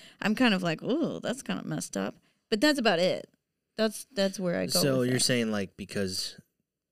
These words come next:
Speaker 2: some of these stories are more ingrained in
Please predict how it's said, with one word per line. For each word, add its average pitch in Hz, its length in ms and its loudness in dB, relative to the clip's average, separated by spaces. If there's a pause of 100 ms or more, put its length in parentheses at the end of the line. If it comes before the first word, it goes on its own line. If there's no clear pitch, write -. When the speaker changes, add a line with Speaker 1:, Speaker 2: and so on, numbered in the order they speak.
(260)
Speaker 2:
some 110 300 -4
of 101 80 -4
these 95 180 -4
stories 92 460 -6
are 87 120 -8
more 87 500 -8 (360)
ingrained 85 560 -6
in 62 240 -10